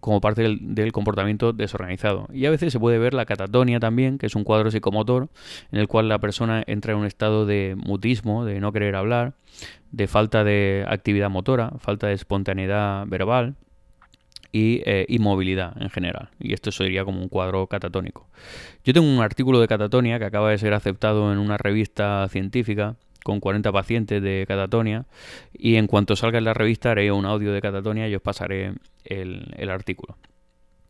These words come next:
Y, bueno, estos son un poco los rasgos. Y luego tenemos los síntomas negativos, que serían síntomas que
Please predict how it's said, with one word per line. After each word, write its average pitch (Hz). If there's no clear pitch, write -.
Y, 101
bueno, 104
estos 110
son 127
un 113
poco 120
los 107
rasgos. -
Y 120
luego 139
tenemos 135
los 110
síntomas 123
negativos, 123
que 107
serían 110
síntomas 117
que 120